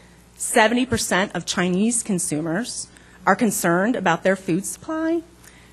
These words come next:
Um, and in two thousand eleven, there were more than twenty-three hundred product recalls in the U S, according to the U S Food and Drug Administration, the U S Department of Agriculture, and the U S Consumer Product and Safety Commission.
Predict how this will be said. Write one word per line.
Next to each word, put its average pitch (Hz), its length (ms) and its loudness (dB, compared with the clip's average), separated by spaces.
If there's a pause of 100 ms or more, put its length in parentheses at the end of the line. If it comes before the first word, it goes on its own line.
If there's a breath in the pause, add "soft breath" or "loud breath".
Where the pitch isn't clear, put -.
(120)
Um, 175 300 -4
and 214 140 2
in 226 160 2
two 269 120 -2
thousand 240 280 4
eleven, 196 380 4
there 165 120 4
were 175 100 4
more 170 200 2
than 170 100 0
twenty-three 180 380 0
hundred 185 300 -2 (140)
product 190 380 2
recalls 175 880 -2 (320 soft breath)
in 202 140 4
the 185 80 2
U 175 200 4
S, 143 220 2
according 170 320 -4
to - 20 -6
the 170 60 -6
U 180 100 0
S 160 160 -2
Food 160 160 -6
and 160 100 -6
Drug 208 200 2
Administration, 214 800 -2
the 165 80 -8
U 165 60 -10
S - 80 -12
Department 151 320 -8
of - 60 -8
Agriculture, 208 920 2 (380 loud breath)
and 185 180 2
the 175 60 0
U 190 160 4
S 170 160 4
Consumer 165 380 -4
Product 151 380 -6
and 147 60 -8
Safety - 320 -8
Commission. - 520 -12